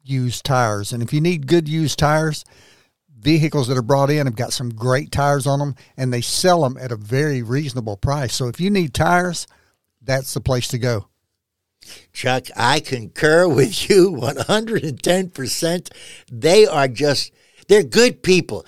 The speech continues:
Speaker 2: You know, when my mom was living, she would say to me, "Always hang out with good people and you don't have to worry about it." Eagle Auto Parts are good people, each and every one of 'em. And I'm proud to be doing the podcast for 'em. And, uh,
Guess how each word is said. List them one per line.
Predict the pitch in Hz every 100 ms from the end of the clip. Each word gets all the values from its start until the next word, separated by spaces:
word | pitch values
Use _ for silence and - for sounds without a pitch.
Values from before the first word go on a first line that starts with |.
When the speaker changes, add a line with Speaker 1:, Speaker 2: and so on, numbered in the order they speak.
| -
Speaker 2:
You | - 262
know, | 254
when | 190 151
my | 139
mom | 131 123 143 151 147 135 _ -
was | 123 120 107
living, | 117 139 113 113 95 - - -
she | - 147
would | 147 -
say | 131 120
to |
me, | 110 104 - _ _
"Always | 113 135 156 156 131
hang | 131 131 120
out | 117 117
with | 101 71
good | 76 113 123 -
people | 120 113 101
and | 101
you | 101
don't | 104 107
have | 101 104
to | -
worry | 98 101 95
about | 82 80
it." | 85 - _ _
Eagle | 131 139 131 127
Auto | 120 113 107
Parts | 98 98 92 -
are | - 87
good | 78 80 101 107 104 104 - -
people, | 104 95 - 82 - _
each | 127 127 123 -
and | 101
every | 98 104 104 107
one | 95 98 101 95
of | 82
'em. | 85 - _ _
And | - 110
I'm | 117
proud | - 131 135
to | 127
be | 110
doing | 104 113 104
the |
podcast | - 110 107 104 90 -
for | 92 92
'em. | 90 _ _ _ _ _ _
And, | 98 98 95
uh, | 92